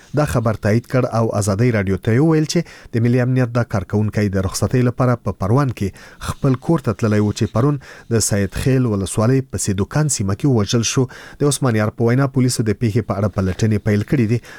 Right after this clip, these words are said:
تر اوسه هیڅ ډلې د دې وژنې مسؤلیت نه دی منلی. له ازادۍ راډیو خبرونه اورئ.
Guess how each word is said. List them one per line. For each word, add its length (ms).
تر 220
اوسه 360
هیڅ 180
ډلې 280
د 220
دې 340
وژنې 360
مسؤلیت 480
نه 100
دی 160
منلی. 320
له 140
ازادۍ 320
راډیو 240
خبرونه 400
اورئ. 180